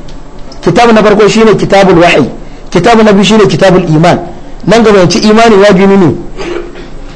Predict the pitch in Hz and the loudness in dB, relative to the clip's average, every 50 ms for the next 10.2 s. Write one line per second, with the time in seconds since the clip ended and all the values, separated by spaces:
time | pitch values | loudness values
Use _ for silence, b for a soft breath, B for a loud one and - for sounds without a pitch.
0 | - - - - - 165 165 - 208 190 190 196 190 190 156 131 117 110 - - | -16 -16 -10 -4 -2 -2 0 2 2 2 2 2 2 2 0 0 0 -2 -6 -10
1 | - - 202 220 240 240 233 220 196 185 170 220 240 220 196 214 220 208 214 190 | -8 -2 0 0 2 2 2 2 2 2 0 0 2 2 2 2 2 2 2 2
2 | 170 156 - 220 220 214 - 214 170 170 175 - 202 214 208 214 196 156 160 139 | 2 2 2 2 2 2 2 2 2 0 2 2 0 2 2 2 0 0 0 -2
3 | - - 214 214 220 226 220 220 196 175 185 202 202 202 170 131 B B B B | 0 2 2 4 4 4 4 2 2 2 2 2 2 2 0 -2 B B B B
4 | B B - 175 175 170 - 226 240 254 202 196 247 254 233 165 185 170 196 226 | B B -2 -2 0 2 2 2 2 2 2 2 2 2 2 0 0 0 2 2
5 | 233 226 185 175 170 208 190 - 180 143 165 143 131 170 175 156 139 117 - B | 2 2 2 2 2 0 0 0 0 0 0 0 0 0 0 0 0 -2 -6 B
6 | B B B - - 202 214 214 - - - 226 233 226 196 - 175 165 196 202 | B B B -2 0 2 2 2 2 2 0 2 2 2 2 2 2 2 2 2
7 | 170 170 151 - - 427 226 233 214 214 180 - - - - - - 175 202 226 | 2 2 2 2 2 4 4 4 2 2 0 -2 -4 -10 -10 -6 -2 0 0 2
8 | 202 175 170 170 180 202 202 226 254 - - - - - - - - - - - | 2 0 0 2 2 2 2 2 0 -2 -4 -8 -12 -14 -14 -14 -14 -14 -16 -16
9 | - - - - - - - 160 160 165 - - 190 185 170 170 170 - 143 131 | -16 -16 -16 -14 -10 -4 -2 -2 -2 -2 -2 -2 0 0 2 0 0 0 -2 -2
10 | - 127 113 | -2 -4 -6